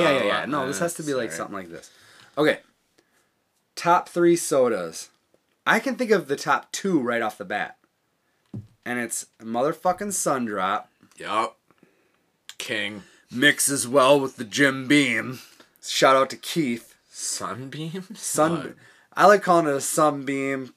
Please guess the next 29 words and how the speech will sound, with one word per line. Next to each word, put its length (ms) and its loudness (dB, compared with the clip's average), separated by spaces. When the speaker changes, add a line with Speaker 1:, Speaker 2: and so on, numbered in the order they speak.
Speaker 1:
Keith 320 -6
Speaker 2:
Some-, 240 0
Speaker 1:
says 100 -6
it's 160 -10
pretty 260 -4
homo, 500 -6
but 80 -2
Speaker 2:
yeah, 160 4
Speaker 1:
whatever. 320 -4
Speaker 2:
some, 300 -2
some, 400 -8
some 360 -8
bitch 340 -2
beam. 280 -10
<laughs> 40 -20
No, 280 -12
yeah. 180 -12
Speaker 1:
Sun, 380 0
yeah, 260 -4
Sundrop. 720 4
And 220 -4
then 400 2
this 280 -6
one, 380 0
um, 580 -2
Coca-Cola 1000 2
from 180 -2
McDonald's. 800 -8
Speaker 2:
Yeah. 460 2